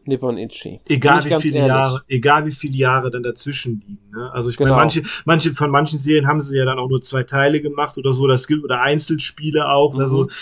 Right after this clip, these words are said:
Speaker 2: sehr unberechenbar, richtig genau,
Speaker 1: Ja,
Speaker 2: wie du sagst.
Speaker 1: zum
Speaker 2: Mhm.
Speaker 1: Beispiel hättest du gedacht, dass Void Terrarium einen zweiten Teil bekommt?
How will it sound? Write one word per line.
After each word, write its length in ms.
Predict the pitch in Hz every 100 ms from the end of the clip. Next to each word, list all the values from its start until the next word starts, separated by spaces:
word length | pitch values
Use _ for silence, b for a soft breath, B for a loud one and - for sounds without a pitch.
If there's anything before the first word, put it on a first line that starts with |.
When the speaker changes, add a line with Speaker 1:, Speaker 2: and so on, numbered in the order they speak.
| B B _
Speaker 2:
sehr 240 | - 147 214
unberechenbar, 720 | 190 147 127 113 120 110 107
richtig 300 | 127 - -
genau, 140 | 127
Speaker 1:
Ja, 160 | 151 170
Speaker 2:
wie 40 |
du 100 | 120
sagst. 600 | 120 120 110 104 - -
Speaker 1:
zum 120 | - -
Speaker 2:
Mhm. 20 |
Speaker 1:
Beispiel 260 | 156 135 160
hättest 200 | 156 -
du 80 |
gedacht, 340 | 190 165 165 165
dass 180 | 156 143
Void 320 | 143 156 -
Terrarium 600 | - 143 139 160 160 151
einen 260 | 151 147
zweiten 360 | 139 - 143 139
Teil 220 | - 143
bekommt? 440 | 156 - - 147